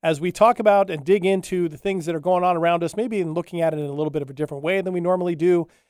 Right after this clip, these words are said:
and hopefully in the midst of all of it, find something to really connect to with, within ourselves and with each other. Uh, really happy to have you here. If you are listening, uh, to this live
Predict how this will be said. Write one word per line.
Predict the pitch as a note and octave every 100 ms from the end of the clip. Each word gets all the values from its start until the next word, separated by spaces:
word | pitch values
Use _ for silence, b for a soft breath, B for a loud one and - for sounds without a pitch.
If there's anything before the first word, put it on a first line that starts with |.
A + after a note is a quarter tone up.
| b -
and | D#3
hopefully | G#3 - F3+ F3 E3+ G#3
in | D3+
the |
midst | D#3+ F3
of | -
all | D#3+ D3+
of |
it, | D3
find | - E3+ E3+
something | F3+ D3+ D#3
to |
really | C#3+ D3+ C#3+
connect | - D3 C#3+
to | - D#3 D3+ -
with, | D3 C#3
within | C3+ C#3+ C#3+
ourselves | C3+ - F3+ E3 D#3 -
and | D3+ C#3 C#3
with | C#3 - _
each | D3 C3+ -
other. | D3+ D3 C3 A#2+ _ _ _ _ -
Uh, | D3+ D3 C#3+ -
really | D3+ E3+ F3+
happy | D#3 D#3+
to | D3
have | C#3+ D#3
you | D#3
here. | C#3+ E3 D#3+
If | C#3
you | D#3+
are | D#3 C#3+
listening, | D#3+ F3 F#3 F3+ E3+ _ _ _ -
uh, | D#3+
to | E3
this | D#3+ D3+
live | D#3+ D#3+ D#3+ D3